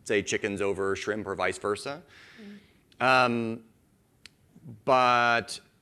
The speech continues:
Speaker 1: you know, I'm very interested in the philosophy of welfare assessment. We're doing some of that work now focused on invertebrates. I don't know how much we will do with vertebrates. Um,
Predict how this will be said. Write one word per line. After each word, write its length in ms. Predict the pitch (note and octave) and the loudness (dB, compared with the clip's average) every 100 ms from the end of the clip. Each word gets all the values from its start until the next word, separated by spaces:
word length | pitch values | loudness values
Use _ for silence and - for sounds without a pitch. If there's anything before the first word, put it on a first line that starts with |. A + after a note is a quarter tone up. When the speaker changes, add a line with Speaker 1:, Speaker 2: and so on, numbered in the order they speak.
| _ | _
Speaker 1:
you 100 | D3 | -4
know, 60 | C3 | 4
I'm 200 | C#3+ D3 | 6 8
very 200 | D3 C3+ | 8 6
interested 340 | D3 D3+ E3+ | 4 0 0
in 240 | D3+ D3 - - - - _ | 0 -4 -8 -16 -20 -20 _
the 60 | C3 | -6
philosophy 340 | C#3+ C#3 - | 0 0 0
of 60 | C3 | 0
welfare 340 | F#3+ F3+ E3+ | 0 0 0
assessment. 760 | D#3 E3 D3+ - C#3+ C#3 - - _ _ - | 0 0 -2 -4 -6 -6 -10 -18 _ _ -10
We're 200 | B2+ A#2+ | -4 -2
doing 360 | G#2+ C3+ C#3 B2 | 2 4 4 2
some 240 | - C3+ | 0 0
of 100 | C#3+ | 2
that 340 | B2 B2 G2 | 2 0 -2
work 480 | A#2+ A#2+ B2+ B2+ - - - _ _ _ _ _ - | -6 -2 0 -2 -6 -18 -20 _ _ _ _ _ -6
now 720 | C3 C3+ C3+ C3 C3 B2+ C3 | 0 2 4 4 2 0 -2
focused 480 | B2 A#2+ A#2+ G#2+ - - | -2 -4 -4 -10 -12 -8
on 220 | A#2 C#3 | -4 -2
invertebrates. 800 | C#3 C#3 C#3 C3+ C3+ - - - - - _ _ - | 0 0 0 0 -2 -4 -12 -14 -20 -20 _ _ 0
I 140 | B2 | 2
don't 180 | C3 C3 | 4 0
know 240 | B2 A#2+ B2 | -2 -2 -2
how 160 | A2+ | -4
much 380 | A#2 A#2+ A#2+ - | -2 -2 -4 -6
we 160 | A2 G#2+ | -4 -2
will 180 | G#2 | -2
do 380 | G2 A#2 A#2 A#2 | -4 -4 -4 -4
with 420 | G2+ G2+ F#2 - _ | -4 -4 -6 -18 _
vertebrates. 720 | A#2 A#2+ C#3 F#3 - - - _ _ _ - | -2 -2 -4 -8 -10 -18 -20 _ _ _ -8
Um, 520 | A2+ A2 G#2+ G#2 G2 | -2 0 -2 -4 -8